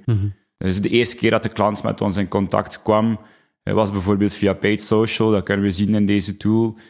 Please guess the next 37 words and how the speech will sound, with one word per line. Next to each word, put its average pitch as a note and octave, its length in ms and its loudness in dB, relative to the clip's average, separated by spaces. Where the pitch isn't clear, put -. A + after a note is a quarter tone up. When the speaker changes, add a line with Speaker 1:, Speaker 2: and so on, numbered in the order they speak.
Speaker 2:
Daarna G#2+ 300 0
heeft G2+ 280 0
hij, G#2 180 2
zij G2+ 200 2
ons, G2 440 -2
eh, - 140 -6
opgezocht A2 500 -2
via G2 240 0
organic F#2+ 420 0
search, G#2+ 400 0
dus - 200 -4
gewoon G2+ 180 0
in F#2+ 100 2
Google F#2 220 0
Search G2 340 -2
iets - 260 -8
ingetypt. G2 800 -2
En F#2 80 -2
van F#2+ 160 2
daaruit G2 580 0
kunnen G#2+ 200 0
we G2+ 60 2
dat G2 200 2
allemaal G2+ 280 2
gaan F#2 160 2
lezen, F#2 400 0
eh, F2+ 260 -4
in F#2 120 0
deze, F#2 300 0
in, F#2 380 -2
in F#2+ 180 0
deze F#2 300 0
tool, A#2+ 380 0
in F#2+ 280 0
Google G2 220 2
Analytics G2 480 0
bijvoorbeeld. G2 720 -2